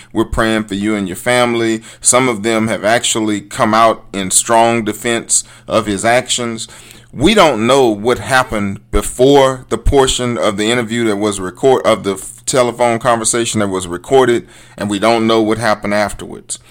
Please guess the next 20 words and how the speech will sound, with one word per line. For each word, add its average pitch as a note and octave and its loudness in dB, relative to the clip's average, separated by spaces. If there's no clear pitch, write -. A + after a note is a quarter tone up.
Kirk B2 0
Franklin C#3 0
says A#2 2
that G2 -2
he A#2 -4
did A2+ 2
contact A2+ 0
a E2 -8
therapist B2+ 0
while A2+ 4
they A2+ 0
were A2 0
on A#2 2
the G#2+ -2
line A2+ 2
to G2 -6
try A#2 4
to G#2 -2
get G#2 -4
assistance. A#2 -4